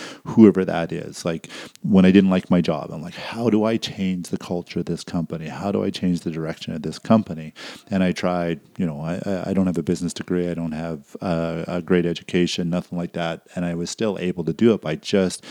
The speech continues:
saying it every day. Like, "I need to change this. How am I gonna change it?" And then I would work on different things, try different things until it eventually changed. So what are your guys' thoughts on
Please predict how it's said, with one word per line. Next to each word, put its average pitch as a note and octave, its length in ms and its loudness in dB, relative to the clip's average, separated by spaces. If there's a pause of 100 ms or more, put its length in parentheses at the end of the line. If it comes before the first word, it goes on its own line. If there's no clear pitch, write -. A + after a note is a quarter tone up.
(140)
saying G#2 380 2
it - 140 -6
every E2+ 240 -2
day. G2 180 0
Like, D#2+ 140 -10
"I E2 100 -6 (140)
need F2 160 -2
to - 80 -6
change E2+ 320 -2
this. - 120 -14
How G2 320 -10
am F#2 100 -6
I F#2 40 -4
gonna F2+ 180 -4
change E2+ 300 -10
it?" D2 160 -14
And F2 120 -12
then E2+ 120 -6
I F2 100 -4
would F2 220 -4
work G2+ 240 4
on F2 80 0
different F2 280 -6
things, D#2 200 -8
try F#2+ 200 -4
different F#2 300 -4
things E2+ 220 -4
until A2 260 0
it D3 60 2
eventually F2+ 480 -2
changed. A#2+ 500 -4 (180)
So - 140 -6
what C3 100 8
are C3+ 40 12
your A#2 140 8
guys' F#2+ 320 4
thoughts E2 340 -4
on E2 280 -2